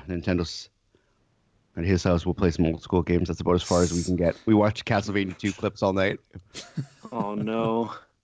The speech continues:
Speaker 3: Yeah, so when Link's like, "I know Castlevania now," it's like, "Oh, great, you're like Trevor and Ash."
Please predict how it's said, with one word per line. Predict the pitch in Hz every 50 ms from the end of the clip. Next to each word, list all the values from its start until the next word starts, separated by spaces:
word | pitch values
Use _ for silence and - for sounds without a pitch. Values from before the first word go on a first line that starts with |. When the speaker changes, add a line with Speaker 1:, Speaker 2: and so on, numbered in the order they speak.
| _ _ _ - 254 269 320 339 302 -
Speaker 3:
Yeah, | - 196 190 185
so | 156 139 196 196
when | 190 180
Link's | 160 170 175 180 - -
like, | 143 131 123 110 - - _ - - - _
"I | 139 190
know | 254 277 214 -
Castlevania | - 131 117 117 117 104 120 107 110 113 117 113 113 113
now," | 110 113 120 127 131
it's | 127 117 -
like, | - 123 110 107 107 107
"Oh, | 110 113
great, | 110 117 120 113 107
you're | 107 110 113
like | 110 117 113 -
Trevor | - - 110 107 104 110
and | 117 117 123 135 -
Ash." | 185 143 139 - - - - - - -